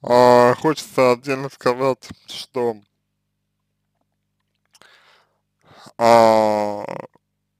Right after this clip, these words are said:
у-, ну, наличие любовницы — это травма, и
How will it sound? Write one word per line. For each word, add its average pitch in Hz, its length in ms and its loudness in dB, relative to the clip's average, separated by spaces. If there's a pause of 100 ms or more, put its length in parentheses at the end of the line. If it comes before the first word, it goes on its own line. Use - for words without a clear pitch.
(140)
у-, - 100 -20 (280)
ну, 143 180 -4
наличие 131 540 0
любовницы — 123 680 -6 (440)
это 113 580 -8
травма, 160 460 -8 (1000)
и 107 460 -8